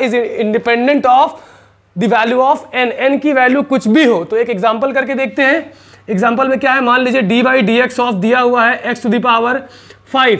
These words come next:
तो क्या आएगा n, मतलब कि फ़ाइव x की power five minus one, ठीक है।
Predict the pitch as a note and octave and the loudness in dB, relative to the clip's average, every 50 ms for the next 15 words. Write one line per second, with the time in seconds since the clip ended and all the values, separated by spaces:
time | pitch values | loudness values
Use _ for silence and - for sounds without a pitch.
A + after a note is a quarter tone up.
0 | - - - G3 - B3 B3+ C4 C4+ C4 B3+ B3 G#3+ F3 - - - - A3 C4 | -2 -6 -8 -4 -2 2 2 2 2 2 2 0 0 -2 -4 -6 -4 -2 2 2
1 | D4+ D4+ C4 A#3 F#3+ A#3+ B3 B3 - B3+ - - - A3+ A3+ C4 C#4 D4+ C4 - | 2 2 2 0 -2 -4 -4 -4 -4 -6 -6 -4 -2 -2 0 2 0 0 -2 -4
2 | - - A#3+ A#3 - - B3 A#3+ A#3 A#3 A#3+ C4+ D4+ D4 - - - - - _ | -6 -6 -6 -6 -4 -4 -4 -2 -2 0 0 -2 -2 -4 -6 -14 -20 -20 -20 _
3 | _ - - A#3 A3+ A#3+ C4 C#4+ C#4 - - A3 A3 G#3+ A3+ A#3 A3 - A3+ A#3+ | _ -2 0 2 2 2 2 0 0 -2 -4 -4 -2 0 0 -2 -2 -2 -2 -4
4 | F#3+ C#3 A#2+ - - - _ _ _ _ _ _ _ _ _ _ _ - A3 B3 | -4 -4 -6 -12 -20 -20 _ _ _ _ _ _ _ _ _ _ _ -2 -2 0
5 | B3+ D#4 D#4+ D#4+ | 2 2 0 0